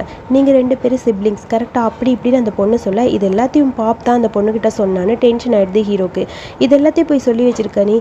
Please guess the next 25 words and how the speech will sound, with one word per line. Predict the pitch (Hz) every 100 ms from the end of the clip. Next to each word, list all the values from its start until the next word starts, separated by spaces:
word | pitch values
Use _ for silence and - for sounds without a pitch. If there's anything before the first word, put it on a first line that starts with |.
| 226 -
ச்சே" | - 285
அப்படிங்கிற | 247 214 226 240
மாதிரி | 208 185 202 -
ஹீரோ | - 285 285
அப்படியே | 214 233
அந்த | 220
பக்கம் | 196 180 202
போக, | 196 180 269 262 - -
ஹீரோ | - 302 302 -
போறதை | 240 226 220
பார்த்துட்டு | 202 196 247
டென்ஷன் | 254 240 254 262
ஆயிடுது | 220 185 190 202
பாப்புக்கு. | 190 175 180 190 - - -
"நான் | 262 294
எதுவும் | 269 294
சொல்லலைன்னு" | 285 240 226 226 254
சொல்லிட்டு | 247 190 214
அவனை | 220 190 190
ஃபாலோ | - 202 262
பண்ணிட்டு | 294 233 208 180 196
அப்படியே | - 214 - 254 262
பின்னாடியே | 240 220 196 196 196
போறான். | 185 180 - - -
அந்த | 277